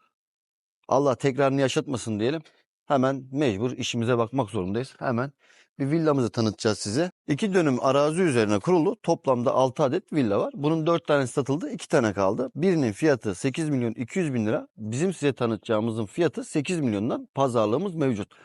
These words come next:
Her villanın kendine ait müstakil girişi mevcut. Ortak kullanım havuzu da, e, vardır diyelim. Hemen şöyle içeriye doğru geçelim. Burada hemen bir otopark alanımız var. Tek araçlık. Hemen sol tarafta da bize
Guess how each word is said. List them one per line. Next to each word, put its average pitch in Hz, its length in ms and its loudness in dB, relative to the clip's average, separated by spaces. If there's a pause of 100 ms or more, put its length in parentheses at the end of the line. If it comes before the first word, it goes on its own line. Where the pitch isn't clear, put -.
(160)
Her 175 260 0
villanın 127 360 0
kendine 143 380 0
ait 120 260 0 (360)
müstakil 131 440 0
girişi 131 360 -2
mevcut. 131 440 0 (300)
Ortak 147 380 0
kullanım 135 360 0
havuzu 113 400 0
da, 196 180 -2 (480)
e, 90 360 -2
vardır 120 480 0
diyelim. 165 260 0 (280)
Hemen 180 260 2
şöyle 165 280 2
içeriye 160 360 2
doğru 123 180 2
geçelim. 139 440 2 (800)
Burada 190 280 2
hemen 185 240 2
bir 180 100 0
otopark 175 480 0
alanımız 120 460 2
var. 214 200 0 (200)
Tek 185 180 2
araçlık. 120 560 0 (200)
Hemen 156 360 0
sol 165 260 0
tarafta 107 420 0
da 214 180 -4 (100)
bize 123 420 0